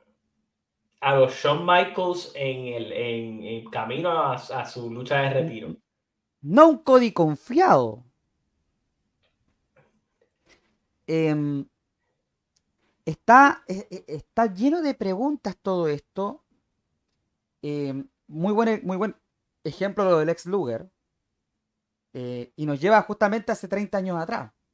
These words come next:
Speaker 2: Y es el precedente que, que yo marco, que puede ser similar este año. WrestleMania diez. Lex Luger y Bret Hart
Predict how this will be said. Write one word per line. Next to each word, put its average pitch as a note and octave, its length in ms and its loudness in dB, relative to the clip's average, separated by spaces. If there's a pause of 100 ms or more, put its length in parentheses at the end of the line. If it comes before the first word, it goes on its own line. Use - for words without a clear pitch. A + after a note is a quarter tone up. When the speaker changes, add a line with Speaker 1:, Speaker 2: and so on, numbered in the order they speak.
(960)
Speaker 2:
Y D3+ 160 0
es G3+ 60 2
el G3 120 -2
precedente F3+ 640 -2
que, E3+ 200 -8
que D3 200 -10
yo E3 120 0
marco, F#3+ 500 -2 (340)
que C#3+ 100 -8
puede A#3 280 4
ser F#3+ 160 -6
similar F3 320 -6
este F3+ 260 -6
año. C#3+ 300 -6 (920)
WrestleMania F#3 400 -2
diez. A3 480 0 (880)
Lex D3 300 -6
Luger G#3 240 2
y G3+ 60 0
Bret G3 280 -2
Hart A#3+ 260 4